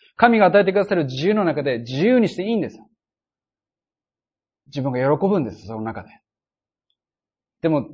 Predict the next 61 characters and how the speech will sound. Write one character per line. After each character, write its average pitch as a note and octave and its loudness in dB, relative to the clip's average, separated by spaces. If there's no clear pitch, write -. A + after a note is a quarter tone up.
罪 B3 2
に F3 2
仕 - -18
え F3+ 6
る、 D#3 4
そ D3+ -4
の C#3 -2
自 D3 -4
分 G3+ 0
の G3+ 2
肉 F3+ 0
に G3+ 0
仕 - -18
え E3+ 4
る C#3+ 2
と、 D3 4
そ D3+ -4
こ E3+ 4
に F3 2
行 F3 -4
く - -20
と、 F#3 6
も E3 2
う - 2
自 C#3 0
由 B3+ 8
に G#3+ 4
な D#3 4
れ A#3 2
な A3 4
い C#3+ 2
ん - -2
で - -10
す - -20
よ。 - -20
こ G3+ 6
れ A3 12
を G#3+ 10
し G#3 -2
な A3+ 4
い A3+ 4
と F#3 4
ダ D#3 2
メ G3+ 2
だ、 F3+ 2
こ F#3 0
れ G#3 6
を G#3 6
が G3+ 6
な A3 2
い G#3 -2
と F3+ 0
ダ D3+ 4
メ F#3+ 2
だ E3 6
っ - 0
て - -12
な A2+ -4
る G#2+ -6
か - -18
ら。 - -20